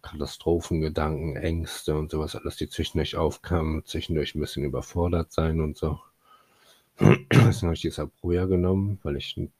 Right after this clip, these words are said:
ähm, hatte zum Beispiel, ähm, dieses Risperidon hatte mir mein Hausarzt auch verschrieben, aber vom anderen Hersteller. Und das hat irgendwie nicht so gut gewirkt. Ich weiß auch nicht, wieso.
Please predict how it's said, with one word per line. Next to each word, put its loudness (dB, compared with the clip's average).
ähm, 0
hatte -4
zum -2
Beispiel, -2
ähm, 0
dieses -6
Risperidon 2
hatte -2
mir 0
mein -2
Hausarzt -4
auch -2
verschrieben, 2
aber 2
vom -4
anderen -2
Hersteller. -6
Und -2
das -6
hat 2
irgendwie 4
nicht 2
so 0
gut -2
gewirkt. 0
Ich -8
weiß -4
auch -6
nicht, -8
wieso. -6